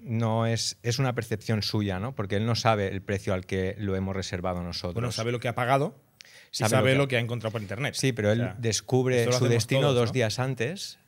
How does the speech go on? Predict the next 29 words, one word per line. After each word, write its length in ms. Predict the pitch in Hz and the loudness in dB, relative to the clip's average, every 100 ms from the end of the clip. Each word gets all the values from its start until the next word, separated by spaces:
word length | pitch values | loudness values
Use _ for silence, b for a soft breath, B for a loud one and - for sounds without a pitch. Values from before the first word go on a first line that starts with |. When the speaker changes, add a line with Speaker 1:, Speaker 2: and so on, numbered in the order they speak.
| _ _ _ | _ _ _
Speaker 1:
y 120 | - 107 | -2 -2
el 100 | 101 | 0
precio 300 | 107 - 120 | -2 2 2
ha 40 | |
variado 520 | 107 92 101 95 92 | 4 2 2 2 -2
en 80 | 98 | -4
esos 200 | 92 95 | -4 -4
dos 160 | 95 90 | -4 -6
días 280 | 95 90 | -6 -4
antes, 340 | 95 90 87 85 | -4 -6 -6 -6
¿no? 220 | 123 190 B B B | -6 -8 B B B
No 160 | 107 110 | -2 -2
suele 340 | - 113 110 | 2 2 2
pasar, 400 | 107 104 131 135 | 0 0 2 2
lo 100 | 127 | 0
habitual 320 | 92 90 101 | -2 0 0
es 120 | 110 - | 0 -2
que 80 | |
los 140 | 98 95 | -6 -6
precios 300 | 110 107 98 | -6 -4 -4
siempre 240 | 107 101 | -2 0
van, 340 | 101 101 101 101 | 0 0 -4 -6
eh, 340 | 104 98 95 101 | -6 -4 -4 -6
hacia 260 | 101 110 | -2 0
arriba, 380 | 98 127 120 165 B B _ | 2 2 2 -2 B B _
pero 200 | 110 98 | 0 2
puede 180 | 104 98 | 2 0
pasar 360 | 107 - 113 120 | 0 0 0 2
que 340 | 110 95 | 0 0